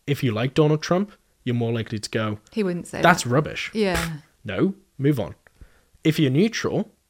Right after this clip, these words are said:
Speaker 1: and you haven't got an opinion 'cause you don't really care, like me, I don't particularly care, you're gonna go, "Oh, am I interested in this moment? Okay, a little bit. All right, I'm gonna go verify this."
Speaker 2: Yeah.
Speaker 1: Like, because I'm interested for a minute.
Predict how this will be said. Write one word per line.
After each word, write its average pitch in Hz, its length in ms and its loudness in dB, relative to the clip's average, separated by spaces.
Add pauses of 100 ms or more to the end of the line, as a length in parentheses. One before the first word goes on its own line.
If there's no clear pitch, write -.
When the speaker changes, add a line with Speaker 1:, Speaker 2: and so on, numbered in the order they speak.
(120)
Speaker 1:
and 123 80 -2
you 113 60 -2
haven't 123 220 0
got 120 80 0
an - 80 -8
opinion 110 240 -4
'cause - 120 -8
you 117 60 -4
don't 196 180 0
really 175 180 0
care, 147 420 -4 (100)
like 104 160 -6
me, 101 260 -8 (100)
I - 60 -14
don't 98 180 -10
particularly - 340 -12
care, 78 320 -8 (460)
you're 127 200 2
gonna 123 240 -2
go, 110 360 -4
"Oh, 101 220 -8 (920)
am 147 140 0
I 175 80 2
interested 180 460 0
in 160 80 0
this 156 160 0
moment? 156 380 2 (480)
Okay, 302 280 -4
a 294 60 -2
little 285 180 -4
bit. 175 340 -2 (160)
All 104 120 -6
right, 95 180 -6
I'm 107 120 -6
gonna 107 140 -4
go 104 140 -4
verify 90 400 -10
this." - 360 -16
Speaker 2:
Yeah. 196 180 -6
Speaker 1:
Like, - 160 -6 (360)
because 196 240 -2
I'm 170 100 2
interested - 540 -4
for 107 120 -10
a 98 40 -8
minute. - 300 -14